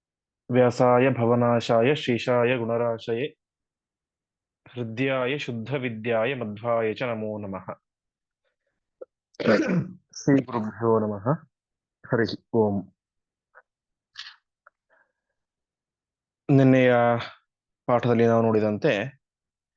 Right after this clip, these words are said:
ಲಕ್ಷ್ಮಣ ಮತ್ತು ಅತಿಕಾಯ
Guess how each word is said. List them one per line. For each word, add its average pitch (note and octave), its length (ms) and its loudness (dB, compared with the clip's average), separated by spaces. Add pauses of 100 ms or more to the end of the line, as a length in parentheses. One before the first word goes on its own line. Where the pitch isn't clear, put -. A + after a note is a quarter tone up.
(1000)
ಲಕ್ಷ್ಮಣ C3 640 -2 (540)
ಮತ್ತು C#3+ 320 -4
ಅತಿಕಾಯ B2 520 -2